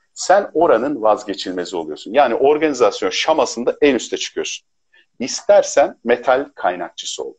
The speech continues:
istersen mobilya ustası ol, ne olursan ol. Sen doğru işi yapıyorsan, tekrar söylüyorum,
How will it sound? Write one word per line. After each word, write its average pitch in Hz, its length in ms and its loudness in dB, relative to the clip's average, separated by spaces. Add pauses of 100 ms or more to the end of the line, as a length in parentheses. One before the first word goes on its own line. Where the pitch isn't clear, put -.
istersen 131 720 0
mobilya 110 460 0
ustası - 440 -8
ol, 71 160 -4
ne 110 140 0
olursan 139 460 2
ol. 82 140 4 (420)
Sen 127 500 0 (200)
doğru 120 300 4
işi 127 280 -2
yapıyorsan, 104 460 -2
tekrar 110 400 2
söylüyorum, 82 540 -6